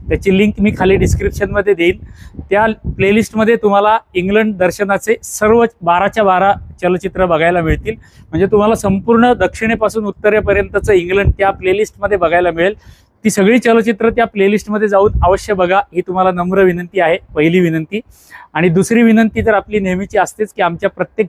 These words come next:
चलचित्राला लाईक करत जा. एक छोटीशी टिप्पणी प्रत्येक चलचित्राला आवर्जून करत जा, तुमच्या टिप्पणीचा खूप आम्हाला लाभ होतो. ती चलचित्र अधिकाधिक लोकांपर्यंत ऑटोमॅटिकली पोहोचण्यासाठी त्याचा लाभ होतो, त्यामुळे एक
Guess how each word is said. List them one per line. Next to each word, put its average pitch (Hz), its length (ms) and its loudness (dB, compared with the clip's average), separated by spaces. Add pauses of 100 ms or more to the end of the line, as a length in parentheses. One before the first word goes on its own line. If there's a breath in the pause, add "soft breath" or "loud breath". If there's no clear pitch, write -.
चलचित्राला 190 600 2 (120)
लाईक 165 320 -2
करत 185 180 2
जा. 165 180 0 (540 soft breath)
एक 180 80 -2 (100)
छोटीशी 196 320 0
टिप्पणी 220 460 2
प्रत्येक - 420 -4 (100)
चलचित्राला 208 680 0
आवर्जून 208 480 2
करत 190 220 -2
जा, 190 160 0
तुमच्या 190 440 -4 (140)
टिप्पणीचा 190 560 -2 (200)
खूप 190 220 -2
आम्हाला 175 300 2
लाभ 165 200 2
होतो. 160 280 -2 (640 soft breath)
ती 220 80 4
चलचित्र 214 480 2
अधिकाधिक 196 540 0
लोकांपर्यंत 196 680 -2
ऑटोमॅटिकली 196 760 -2
पोहोचण्यासाठी 180 580 -2
त्याचा 180 260 0
लाभ 160 220 2
होतो, 165 240 -4
त्यामुळे 170 380 -4 (380)
एक 175 80 -6